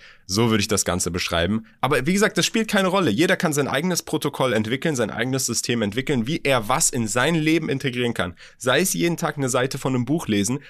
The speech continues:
Auch das kann einem enorm, enorm weiterhelfen. Oder sei es jeden Tag zum Sport gehen, jeden Tag spazieren gehen. Spazieren gehen hat so einen positiven Effekt für Fettverbrennung, für all diese Dinge. Deswegen denkt euch, überlegt euch, was könntet ihr jeden Tag zu eurem Protokoll, zu eurem persönlichen Protokoll hinzufügen?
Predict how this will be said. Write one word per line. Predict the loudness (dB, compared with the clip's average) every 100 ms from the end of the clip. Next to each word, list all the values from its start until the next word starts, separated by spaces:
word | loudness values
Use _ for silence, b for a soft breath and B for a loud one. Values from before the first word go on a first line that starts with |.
| B
Auch | -4
das | -2 0 0 0
kann | -2
einem | 0 -2
enorm, | 0 -2 0 2 2
enorm | 2 2 2 2
weiterhelfen. | 2 2 0 0 -2 -6 B B B B
Oder | 2 4 4 2
sei | 0 2 4
es | 2 0
jeden | -2 -2
Tag | -6 -2
zum | -4
Sport | -2 -2 -2
gehen, | -4
jeden | -4
Tag | -4
spazieren | -6 -4 -2 0 0 2 2
gehen. | 2 -2
Spazieren | -2 -4 -2 -2 0
gehen | 0
hat | 0
so | -2 0 0 2
einen | 2 -2 0
positiven | 0 0 0 -2 -2
Effekt | -2 0 -2 -2 -18
für | -8 -8
Fettverbrennung, | -2 -4 -2 -4 -2 0 0 -2
für | -2 0
all | 0
diese | 0 -2 0
Dinge. | 2 4 2 b b b _
Deswegen | -4 0 0 0 b b 6
denkt | 6 4
euch, | 2 2 0 -4
überlegt | -4 0 0 0
euch, | -4 0
was | 2 2
könntet | 0 0 0 -2 0
ihr | 0
jeden | 2 0 -2
Tag | -2 -4 -4 -6
zu | -2
eurem | 0 0
Protokoll, | -2 -4 -2 -4 -4
zu | -4
eurem | -4
persönlichen | -4 -4 -4 -6
Protokoll | -6 -8 -2 -2
hinzufügen? | 0 -2 -4 -2 -2 -4